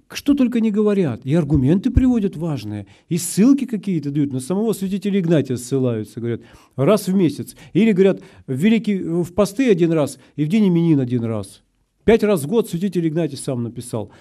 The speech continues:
А почему вот эту статью не открыть? В этой статье более точно и более ясно изложено это учение о чистоте святого причащения, со ссылками на других святых отцов,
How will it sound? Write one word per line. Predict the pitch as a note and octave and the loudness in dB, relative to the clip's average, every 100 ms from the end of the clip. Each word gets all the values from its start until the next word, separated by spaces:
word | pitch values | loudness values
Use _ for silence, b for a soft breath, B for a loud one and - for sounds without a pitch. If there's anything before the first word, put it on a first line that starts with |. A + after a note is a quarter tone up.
| b b | b b
А | A2+ | 0
почему | - G3+ | 2 2
вот | E3+ D#3+ | 0 0
эту | F3 | -2
статью | - D#3 C#3+ C#3+ | -4 -8 -4 -2
не | B2+ | -2
открыть? | A#2+ B2 A#2 G#2 - _ _ _ _ - | -6 -8 -10 -10 -16 _ _ _ _ -4
В | |
этой | D#3+ | -2
статье | E3+ F3+ F3 A3 A3 B B B | -2 -4 0 2 0 B B B
более | A#2+ G#3+ G3 | -2 0 0
точно | F#3+ A#3+ A#3+ - D3 | 0 -2 -2 -2 -2
и | |
более | C#3+ G3+ F#3 | 0 2 4
ясно | E3 G3+ G3 E3 | 4 2 -2 -2
изложено | C#3 D#3 F#3 D#3 | -2 0 0 0
это | D3 C#3+ | -4 -4
учение | D3+ - F3+ A#2+ | -8 -6 -4 -4
о | A#2+ C#3 | -6 -8
чистоте | - - D#3 F3+ G#3+ | -6 -2 0 0 -4
святого | D3 C#3 D#3+ | -4 -4 -2
причащения, | D3 C3+ B2+ - A#2+ G#2 G#2+ b b | -4 -8 -10 -10 -8 -8 -12 b b
со | - F3+ | -4 -2
ссылками | F3+ C#4 C#4+ F3 C#3 | 2 4 4 2 0
на | B2 D3 | 0 -2
других | E3+ F#3+ A3 | 0 0 -2
святых | - F#3+ F3 G#3 | -4 -6 -6 -4
отцов, | G3 F#3 D3+ B2 | -6 -6 -6 -8